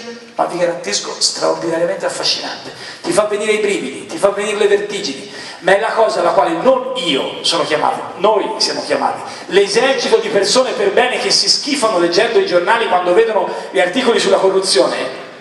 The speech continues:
non possono limitarsi all'indignazione. Non lasciate che il vostro moto sia semplicemente una reazione. "Oh, che dolore!" Non basta più. L'esercito delle persone per bene lo cambierà questo paese, costi quello che costi.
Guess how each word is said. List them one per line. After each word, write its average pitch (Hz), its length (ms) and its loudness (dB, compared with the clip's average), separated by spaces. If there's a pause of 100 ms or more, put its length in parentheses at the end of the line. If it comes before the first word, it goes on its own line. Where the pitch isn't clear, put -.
(180)
non 262 420 0
possono 262 480 2
limitarsi 220 540 2
all'indignazione. 202 840 0 (1000)
Non 302 360 2
lasciate 269 560 0
che 220 120 2
il 214 140 2
vostro 247 400 2
moto 262 260 4
sia 240 180 0
semplicemente 240 540 0
una 233 140 2
reazione. 226 580 2 (680)
"Oh, 247 320 4
che 226 220 -2
dolore!" - 720 2 (300)
Non 180 180 -2
basta 202 300 0
più. - 420 -6 (1160)
L'esercito 180 680 2
delle 185 220 2
persone 196 400 2
per 190 180 0
bene 139 340 -2
lo 190 140 2
cambierà 196 400 2 (160)
questo - 240 -8
paese, - 520 -6
costi 226 340 2
quello 214 180 0
che 170 160 -2
costi. - 340 -6